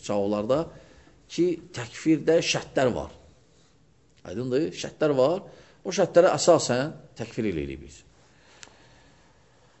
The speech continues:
Amma idə vaqa, amma idə vaqi zənbən minəz-zunub, hətta vələv kənət minəz-zunubil kəbair.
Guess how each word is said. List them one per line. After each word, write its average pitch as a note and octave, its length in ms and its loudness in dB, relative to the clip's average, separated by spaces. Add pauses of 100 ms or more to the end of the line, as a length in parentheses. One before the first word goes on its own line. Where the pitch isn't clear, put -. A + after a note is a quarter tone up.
(140)
Amma G3 220 6
idə G3+ 240 10
vaqa, F3+ 340 8 (560)
amma G3+ 300 6
idə F3+ 220 10
vaqi D#3 480 8 (440)
zənbən C3+ 600 4 (260)
minəz-zunub, B2+ 720 0 (240)
hətta D#3+ 380 4 (240)
vələv C3 340 6
kənət C#3+ 480 2
minəz-zunubil B2+ 720 2
kəbair. A#2 640 4